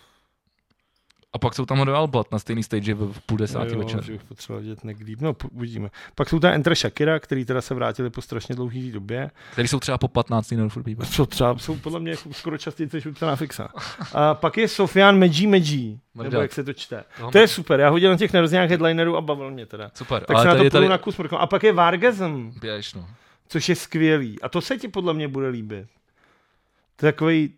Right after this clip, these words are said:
Speaker 2: podivnej nu metal. A z těch
Speaker 1: Tak
Speaker 2: budem
Speaker 1: já
Speaker 2: utíkat
Speaker 1: nemám rád nu metal, já nenávidím nu metal, vole.
Speaker 2: A z těch budem utíkat na Royal Blood, který já jsem viděl vlastně, když jeli své první evropský tour k debutový desce, tak jsem na nich byl v Mnichově.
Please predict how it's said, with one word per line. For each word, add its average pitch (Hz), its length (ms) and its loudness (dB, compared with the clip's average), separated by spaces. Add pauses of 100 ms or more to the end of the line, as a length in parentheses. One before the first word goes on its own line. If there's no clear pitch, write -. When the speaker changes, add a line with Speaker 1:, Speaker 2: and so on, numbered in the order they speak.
(320)
Speaker 2:
podivnej 151 440 -2
nu 156 100 -2
metal. 135 540 -8 (640)
A 117 100 -8
z - 220 -18
těch 196 360 0
Speaker 1:
Tak 139 80 -16
Speaker 2:
budem 180 220 0
Speaker 1:
já 180 80 -4
Speaker 2:
utíkat 101 140 -4
Speaker 1:
nemám 107 180 0
rád 139 120 4
nu 151 100 2
metal, 151 280 2
já 113 60 2
nenávidím 113 400 0
nu 139 60 -2
metal, 120 280 -8
vole. 104 160 -20 (220)
Speaker 2:
A - 60 -10
z - 80 -14
těch 147 120 -4
budem 165 200 0
utíkat 151 340 -2
na 143 120 0
Royal 117 240 -2
Blood, 151 300 0
který 156 280 -10
já 135 180 -6
jsem 147 200 -16
viděl 139 320 -6
vlastně, 135 520 0 (320)
když 131 220 0
jeli 143 140 4
své 147 180 2
první 139 340 4
evropský 143 380 -4
tour 135 280 -4
k - 100 -14
debutový 135 380 -6
desce, 117 340 -8
tak 156 160 -10
jsem 143 120 0
na 131 60 0
nich 127 100 0
byl 131 160 -2
v 113 60 -10
Mnichově. 120 540 -12